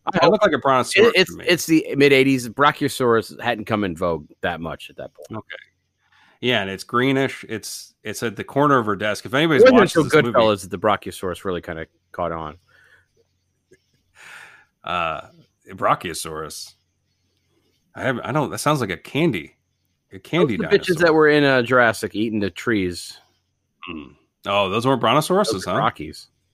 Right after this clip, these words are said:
Speaker 2: They got little
Speaker 1: Did they rep-
Speaker 2: nodules on their head. That's what, if you ever, if you're ever in a situation where you need to determine the, what a creature is, nodules
Speaker 1: Mm-hmm.
Speaker 2: on the head, Brocky. No nodules, low neck, Bront.
Speaker 1: Mm-hmm.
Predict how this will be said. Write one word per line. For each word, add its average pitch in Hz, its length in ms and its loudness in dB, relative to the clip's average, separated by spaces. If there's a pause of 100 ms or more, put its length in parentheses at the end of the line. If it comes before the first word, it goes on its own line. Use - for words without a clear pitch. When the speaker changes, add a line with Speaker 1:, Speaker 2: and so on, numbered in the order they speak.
(460)
Speaker 2:
They 123 100 4
got 135 100 4
little 131 180 4
Speaker 1:
Did 113 80 2
they 123 80 4
rep- 151 120 4
Speaker 2:
nodules 117 280 2
on 98 80 0
their 92 120 -2
head. 95 260 0
That's 104 180 -4
what, 123 100 -8 (360)
if - 60 -4
you 240 60 6
ever, 233 140 6
if 185 140 0
you're 196 80 8
ever 185 160 6
in 165 80 6
a 139 60 4
situation 135 500 -2
where 135 60 2
you 131 60 2
need 120 140 -2
to 113 80 -8
determine 107 520 0
the, 104 180 -4
what 110 220 -2
a 104 160 0
creature 127 400 0
is, 131 300 0 (640)
nodules 147 460 4
Speaker 1:
Mm-hmm. 139 60 2
Speaker 2:
on 131 80 2
the 117 60 0
head, 120 220 2
Brocky. 113 560 2 (460)
No 131 100 4
nodules, 117 540 2
low 110 200 2
neck, 117 260 2 (120)
Bront. 98 420 -2 (800)
Speaker 1:
Mm-hmm. 92 260 -14